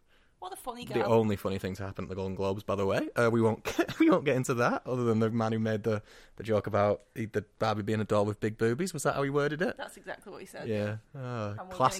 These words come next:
Speaker 1: gonna give him no more mention.
Speaker 2: Classy. <laughs>
Speaker 1: My
Speaker 2: <laughs> He
Speaker 1: number
Speaker 2: understood
Speaker 1: ten.
Speaker 2: the film.
Speaker 1: <laughs>
Speaker 2: Uh, well, wait, can I talk about Turtles as well?
Speaker 1: Oh, sorry, yeah.
Speaker 2: Uh,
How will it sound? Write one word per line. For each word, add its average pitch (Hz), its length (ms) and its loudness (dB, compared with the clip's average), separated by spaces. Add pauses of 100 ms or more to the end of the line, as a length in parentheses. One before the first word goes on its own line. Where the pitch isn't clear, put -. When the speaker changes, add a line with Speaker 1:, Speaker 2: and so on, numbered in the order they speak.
Speaker 1:
gonna - 0 -
give - 160 -8
him - 40 -8
no 208 200 -4
more 214 320 -6 (160)
mention. 180 180 0
Speaker 2:
Classy. 110 480 4
<laughs> - 440 -14 (280)
Speaker 1:
My 247 140 -6
Speaker 2:
<laughs> 269 140 0
He 208 140 10
Speaker 1:
number 190 40 12
Speaker 2:
understood 196 360 8
Speaker 1:
ten. 262 60 4
Speaker 2:
the 110 80 2
film. 120 340 6
Speaker 1:
<laughs> 262 60 -2 (560)
Speaker 2:
Uh, 139 160 4 (340)
well, 170 220 12
wait, 170 220 10
can 151 100 2
I 143 60 6
talk 160 120 4
about 147 140 2
Turtles 127 320 2
as 120 100 -6
well? 113 220 -2 (320)
Speaker 1:
Oh, 208 120 -12
sorry, 151 380 -16
yeah. - 400 -14
Speaker 2:
Uh, 90 220 -2